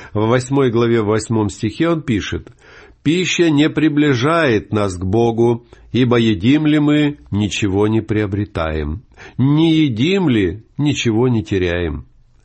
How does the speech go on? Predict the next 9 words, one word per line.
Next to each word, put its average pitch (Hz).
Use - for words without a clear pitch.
Павел 117
писал, 123
что 120
если 117
человек 107
воспитан 107
на 101
определённых 101
обычаях, 151